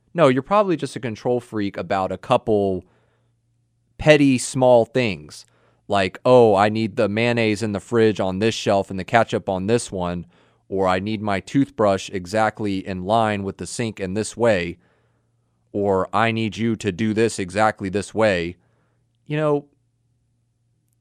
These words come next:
but you're not a real control freak. If you're a real control freak,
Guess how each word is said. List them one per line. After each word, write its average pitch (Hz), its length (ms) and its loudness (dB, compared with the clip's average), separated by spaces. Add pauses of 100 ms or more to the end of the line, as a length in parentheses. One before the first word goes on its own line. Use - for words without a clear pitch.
(420)
but 160 220 -2
you're 185 80 0
not 202 160 6
a 147 40 6
real 147 240 8
control 104 420 -2
freak. 78 420 -14
If - 120 -18
you're 160 140 -4
a 151 40 -2
real 214 280 0
control 120 380 -2
freak, 104 420 -6